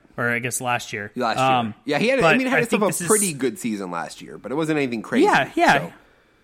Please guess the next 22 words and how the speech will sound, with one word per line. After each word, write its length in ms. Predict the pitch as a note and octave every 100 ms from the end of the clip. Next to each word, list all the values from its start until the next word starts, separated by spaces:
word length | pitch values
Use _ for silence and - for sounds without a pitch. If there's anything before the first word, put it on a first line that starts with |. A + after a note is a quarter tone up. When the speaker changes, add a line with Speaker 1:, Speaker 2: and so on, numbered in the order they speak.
| _ _ _ _
Speaker 1:
Yeah, 200 | A#3 G3+
we 140 | D#3+ G3
saw 220 | A#3 A3
a 20 |
lot 220 | G#3 G3
of 80 | F#3
good 160 | F#3+ G#3
things 260 | G#3+ D#3+
out 160 | A#2+ G2+
of 80 | -
him. 180 | D2 - -
But 80 | E3+
Speaker 2:
Uh-huh. 80 | D#3+
Speaker 1:
I 40 |
think 220 | - G3 E3+
that 80 | D#3+
this 180 | D#3
is 140 | E3 D3
the 100 | D3
year 440 | C#3+ C3+ C3+ B2+ - _ _ _ _ -
that, 360 | A#2 C3+ B2+ - - _
uh, 420 | C#3+ B2+ A#2 G#2